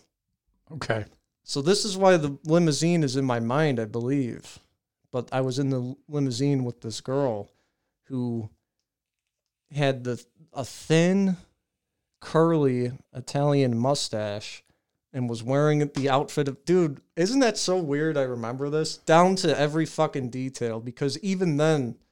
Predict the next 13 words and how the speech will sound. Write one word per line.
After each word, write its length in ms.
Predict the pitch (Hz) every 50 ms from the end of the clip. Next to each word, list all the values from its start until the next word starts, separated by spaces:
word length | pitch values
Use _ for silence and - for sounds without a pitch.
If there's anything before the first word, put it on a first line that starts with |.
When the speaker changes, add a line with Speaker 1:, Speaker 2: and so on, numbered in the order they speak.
| _ _ _ _ _ _ _ _ _ _
Speaker 2:
I 120 | - 123
woke 340 | 123 123 131 139 143 139 -
up 180 | 147 143 143 143
and 140 | 131 123 117
went, 220 | 120 117 107 - - _
"What 240 | 131 170 226 - -
the 160 | - 117 90
fuck?" 720 | - - - - - - - 131 160 208 - - - - _ _ _ _ _ _ _ _ _ _ _ _ _ _ _ _ _ _ _ _
She 240 | _ - - 143 143
had 180 | 151 160 165 151
the 80 | 143
curly 480 | 139 - - 151 156 165 165 170 170 165
mustache, 840 | 156 156 151 147 143 - - - 110 107 104 101 107 - - - -